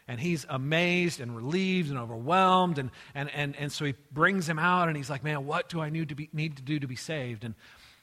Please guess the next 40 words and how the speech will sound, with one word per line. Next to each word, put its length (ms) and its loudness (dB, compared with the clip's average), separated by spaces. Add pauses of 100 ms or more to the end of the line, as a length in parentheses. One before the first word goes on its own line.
(100)
interesting 420 2
question. 500 4
It, 160 0
it 100 -4
could 160 -2
be, 440 0 (140)
you 120 -2
know, 100 2
that 100 0
he's 160 2
asking, 380 2
"Man, 120 0
what 80 -2
do 100 0
I 60 2
need 220 -2
to 60 -2
do 20 0
to 60 -2
save 240 -2
my 100 0
life?" 480 -2 (460)
Right? 320 0
All 160 4
these 160 2
doors 400 4
are 100 4
open. 220 4
All 80 2
these 140 -2
people 220 -10
could 120 -4
have 100 -2
escaped, 680 0 (100)
yet 300 -4
you 200 0
kept 400 -4
them 180 -2
from 360 -4
leaving. 560 0